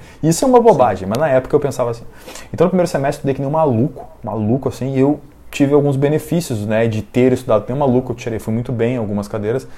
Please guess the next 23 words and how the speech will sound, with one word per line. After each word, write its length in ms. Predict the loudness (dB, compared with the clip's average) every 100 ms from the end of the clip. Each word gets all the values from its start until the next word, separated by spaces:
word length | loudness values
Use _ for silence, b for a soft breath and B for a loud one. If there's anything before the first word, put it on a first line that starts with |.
| B B B
e 80 | 2
uma 180 | 2 2
delas 300 | 6 6 6
foi 120 | 2
cálculo, 380 | 0 2 0 -2
que 80 | -4
eu 80 | -6
tirei 460 | -2 0 0 -2 -4
nota 280 | -6 -4 -2
dez 300 | 2 2 2
em 40 |
tudo, 220 | -2 -4
né? 120 | -4 -2
E 120 | 0
aí 220 | 2 4
eu 80 | 4
fiquei 200 | 4 0
muito 140 | -2 0
feliz 420 | -2 0 0 0
e 40 |
tal. 220 | -2 -6 -6 B B B B B
E 40 | 4
aí 260 | 4 2